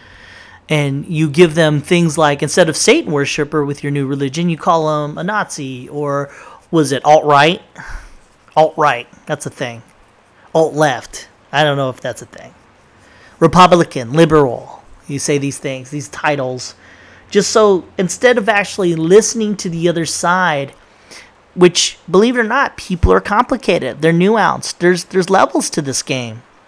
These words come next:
you know? This per-, people aren't simple individuals to understand, they are very complex. And the thing of promoting free thought, we should also, with that, understand what free thought is. Understanding the other side.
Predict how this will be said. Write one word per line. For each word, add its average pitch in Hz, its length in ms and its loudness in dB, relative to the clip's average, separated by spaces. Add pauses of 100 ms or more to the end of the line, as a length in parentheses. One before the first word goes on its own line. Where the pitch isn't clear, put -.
(100)
you 160 140 -4
know? 170 280 0 (400)
This 202 140 2
per-, 160 300 -2
people 302 260 0
aren't 202 200 4
simple 135 520 -6
individuals 131 640 -10
to 131 120 -8
understand, 143 720 -4
they 214 80 0
are 233 300 0
very 220 320 0
complex. - 1120 -4 (800)
And 180 420 0 (160)
the 156 100 -6
thing 202 400 -2 (120)
of 165 160 -4
promoting 170 480 0
free 175 260 -4
thought, 190 560 -2
we 170 80 -4
should - 180 -8
also, 302 340 -2
with 160 340 -6
that, 156 320 -2
understand 180 580 -4
what 151 100 -6
free 208 220 -4
thought 196 380 -2
is. 226 440 -4 (460)
Understanding 185 1040 0
the 170 160 2
other 175 160 4
side. 156 560 -2